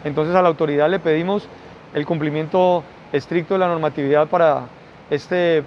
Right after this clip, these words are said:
próximo fin de semana y a la comunidad el cumplimiento de las normas para que nos evitemos de esta manera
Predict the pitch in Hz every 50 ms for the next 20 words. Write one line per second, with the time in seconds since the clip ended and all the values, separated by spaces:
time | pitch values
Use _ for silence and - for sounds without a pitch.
0 | - - 175 160 - 180 175 160 139 - 165 160 156 170 160 131 147 143 156 180
1 | 202 214 220 - - - - - - - - 175 185 180 180 170 - - - 151
2 | 156 151 143 - 151 147 143 147 143 143 143 151 165 175 - - 170 160 175 160
3 | 151 147 135 143 139 135 160 160 160 147 139 139 143 143 139 151 156 - - 156
4 | 143 131 151 143 135 135 135 131 - 143 143 151 147 151 - - 165 151 139 139
5 | 135 131 139 143